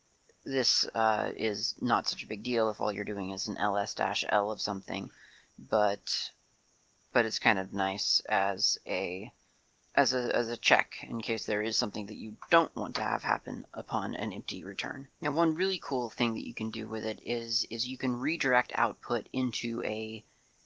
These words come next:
a holding variable, and then you can give it new commands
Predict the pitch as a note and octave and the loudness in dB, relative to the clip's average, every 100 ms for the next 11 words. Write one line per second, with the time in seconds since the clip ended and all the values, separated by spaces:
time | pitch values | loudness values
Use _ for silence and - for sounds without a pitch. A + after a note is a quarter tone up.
0 | _ - G#2+ - A#2+ A#2 A2 G2 G2+ G2 | _ -4 -4 -2 -2 0 0 0 0 0
1 | G2+ G2 F#2 F2+ - - A2+ A2+ A#2 A2+ | -2 -4 -6 -8 -10 -8 -4 -2 -2 -2
2 | A2 A2 G#2 G2 _ _ _ - A#2 G#2 | -4 -4 -4 -6 _ _ _ -2 0 0
3 | A#2 B2 C#3+ C3 - A2+ A#2+ G#2 G2+ G#2+ | 0 4 4 4 0 -2 0 0 -2 -6
4 | - | -8